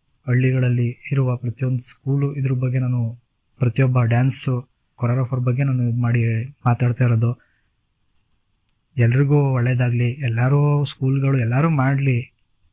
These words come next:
ಇವೆಂಟ್‌ಗಳು. but ಇನ್ನೊಬ್ರು ಹೊಟ್ಟೆ ಮೇಲೆ ಹೊಡ್ಬಿಟ್ಟು ಮಾಡೋದೈತಲ್ಲ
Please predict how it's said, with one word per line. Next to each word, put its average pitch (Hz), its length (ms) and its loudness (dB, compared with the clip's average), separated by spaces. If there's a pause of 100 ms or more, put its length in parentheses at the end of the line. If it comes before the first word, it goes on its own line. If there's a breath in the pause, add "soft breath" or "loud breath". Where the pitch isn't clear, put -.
(220)
ಇವೆಂಟ್‌ಗಳು. 131 580 2
but 127 280 0
ಇನ್ನೊಬ್ರು 143 340 2
ಹೊಟ್ಟೆ 123 320 0
ಮೇಲೆ 147 220 0
ಹೊಡ್ಬಿಟ್ಟು 123 420 -2
ಮಾಡೋದೈತಲ್ಲ 120 480 0